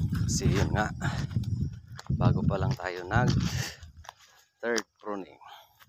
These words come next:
Pero again, in two weeks time, meron na tayong konting ma-harvest.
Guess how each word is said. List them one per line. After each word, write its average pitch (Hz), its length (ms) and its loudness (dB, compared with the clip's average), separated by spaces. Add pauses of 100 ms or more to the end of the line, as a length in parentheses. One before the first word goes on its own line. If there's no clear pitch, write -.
(3000)
Pero 92 240 -4
again, 113 320 -2
in 98 160 -10
two 110 160 0
weeks - 160 -8
time, 131 320 2 (3250)
meron 95 240 -4
na 92 80 -4
tayong 95 480 -2 (960)
konting 98 560 -4 (1040)
ma-harvest. 92 1200 -4